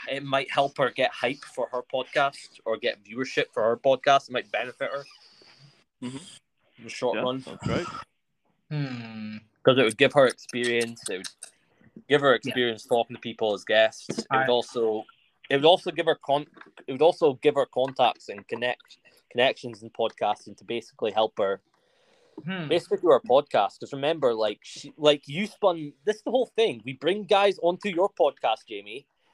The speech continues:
Speaker 1: We, once they get good enough, once we think they're good enough, we give them a new podcast, give them a podcast like we did Eric. And like what I did, what me, me and Faithy did for you on Team Sketch.
Speaker 3: Now, mind
Speaker 1: Gave
Speaker 3: you,
Speaker 1: you
Speaker 3: it
Speaker 1: your
Speaker 3: took,
Speaker 1: podcast.
Speaker 3: now, mind you, it took a full on year to get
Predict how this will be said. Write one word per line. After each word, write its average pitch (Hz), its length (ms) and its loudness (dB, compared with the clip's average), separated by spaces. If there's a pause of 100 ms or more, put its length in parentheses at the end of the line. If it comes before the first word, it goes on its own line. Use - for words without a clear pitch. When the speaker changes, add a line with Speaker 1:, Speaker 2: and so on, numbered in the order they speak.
(160)
Speaker 1:
We, 131 200 -2
once 160 220 2
they 214 120 6
get 208 220 2
good 160 140 -6
enough, 127 440 -2
once 151 220 -4
we 208 60 -6
think 170 220 -2
they're 160 100 2
good 135 180 -8
enough, 123 320 -2
we 131 80 -4
give 151 200 -2
them 151 120 -10
a 143 60 -6
new 139 140 -6
podcast, 143 460 0
give 135 100 -8
them 135 120 -8
a 120 60 -2
podcast 135 500 0
like 127 120 -6
we 127 60 -20
did 123 220 -8
Eric. 107 500 -2 (680)
And 131 140 -4
like 151 200 4
what 147 180 4
I 160 60 6
did, 156 220 -8 (100)
what 143 220 0
me, 147 320 -6
me 151 200 -6
and 147 160 -10
Faithy 143 280 -4
did - 180 -10
for 127 60 -2
you 123 220 0
on 117 100 -2
Team 110 200 -10
Sketch. - 520 2 (200)
Speaker 3:
Now, 151 140 0
mind 170 240 -2
Speaker 1:
Gave 127 140 4
Speaker 3:
you, 156 60 -6
Speaker 1:
you 131 40 -4
Speaker 3:
it 123 80 -4
Speaker 1:
your 127 180 6
Speaker 3:
took, - 80 -18
Speaker 1:
podcast. 110 540 0 (480)
Speaker 3:
now, 160 140 -2
mind 180 320 -6
you, 170 140 -12
it 190 80 -18
took 208 180 -16
a 147 40 -12
full 160 280 -12
on 147 160 -6
year 151 180 -8
to 147 100 -16
get 147 220 -8